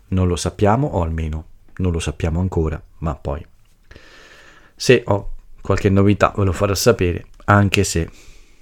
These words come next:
questo è un fatto di cronaca e non, non lo faccio spesso, insomma, non vi riferisco spesso un fatto di cronaca. Bene, per le notizie non c'è molto altro, però ce n'è ancora una importante,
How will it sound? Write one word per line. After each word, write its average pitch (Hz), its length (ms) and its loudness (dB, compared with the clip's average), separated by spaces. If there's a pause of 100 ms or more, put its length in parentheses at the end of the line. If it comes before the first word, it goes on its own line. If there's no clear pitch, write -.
(520)
questo 95 200 2
è - 20 2
un 85 80 -2
fatto - 240 0
di 98 120 4
cronaca 80 640 -2 (220)
e 92 120 -4
non, 87 560 0 (1000)
non 90 180 2
lo 87 80 2
faccio 92 320 4
spesso, - 480 4
insomma, 78 320 -6
non 85 240 -4
vi 82 120 -4
riferisco 82 540 -4
spesso - 640 -8 (680)
un 87 120 -4
fatto 78 300 -6
di 78 120 -4
cronaca. - 540 -6 (800)
Bene, 131 380 4 (360)
per 180 200 6
le 139 120 8
notizie 110 480 2
non 92 140 0
c'è 113 160 0
molto 123 340 4
altro, 160 300 6
però 104 420 6 (380)
ce - 160 -10
n'è 85 60 -4
ancora 82 340 -2
una 85 160 -2
importante, 151 840 2